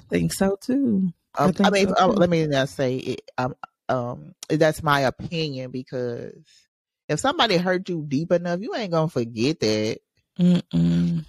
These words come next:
Speaker 2: But it is important to forgive.
Speaker 1: Absolutely.
Speaker 2: And I was just gonna ask you, you, do you,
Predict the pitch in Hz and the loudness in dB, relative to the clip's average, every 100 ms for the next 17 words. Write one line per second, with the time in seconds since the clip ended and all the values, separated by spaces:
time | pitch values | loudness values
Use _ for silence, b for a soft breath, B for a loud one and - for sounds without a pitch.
0 | _ 143 170 175 165 151 147 170 135 139 | _ 0 2 4 2 0 -2 -2 -2 -2
1 | 165 139 143 135 151 127 123 123 139 - | -4 -8 -4 -6 -4 -2 -2 -4 -6 -10
2 | _ _ _ _ _ - 208 233 - 208 | _ _ _ _ _ -6 -4 -4 -4 -4
3 | 190 185 180 180 - 381 339 262 - 226 | -2 -2 0 0 2 0 0 -2 0 0
4 | 156 180 202 196 196 269 208 240 247 294 | 2 0 0 -2 0 -2 -2 -4 -4 -4
5 | 277 254 180 - | -4 -4 -6 -10